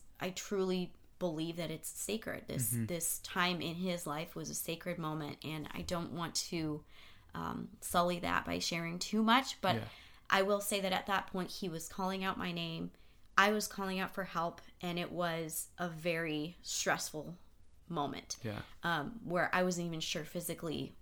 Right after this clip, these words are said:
Speaker 1: where to go or what to do.
Speaker 2: Mm-hmm.
Speaker 1: But I was calling out for help. I slid down that, um, that glacier and made it to some granite and,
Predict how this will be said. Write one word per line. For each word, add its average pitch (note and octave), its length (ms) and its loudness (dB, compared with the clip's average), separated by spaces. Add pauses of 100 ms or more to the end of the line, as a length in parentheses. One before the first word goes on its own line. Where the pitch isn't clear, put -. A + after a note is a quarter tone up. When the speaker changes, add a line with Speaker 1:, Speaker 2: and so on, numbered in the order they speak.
Speaker 1:
where D#3 240 0
to D#3+ 80 -2
go C3+ 240 2
or D3+ 120 -4
what C3 220 -4
to F#3 100 -8
do. C3+ 320 0
Speaker 2:
Mm-hmm. A#2 260 -4 (340)
Speaker 1:
But E3+ 240 6 (180)
I E3 120 0
was D#3+ 180 -4
calling G#3+ 320 4
out G#3 100 2
for G#3 100 -2
help. F3 300 4
I F3 120 0
slid G3 340 0
down F#3 320 2
that, F3 180 0 (240)
um, E3 440 -4
that F3 240 -2
glacier F3+ 600 0
and F3 160 0
made F3 160 0
it - 140 -2
to E3+ 240 -2
some G3+ 200 -2
granite E3+ 420 0 (500)
and, D#3+ 360 0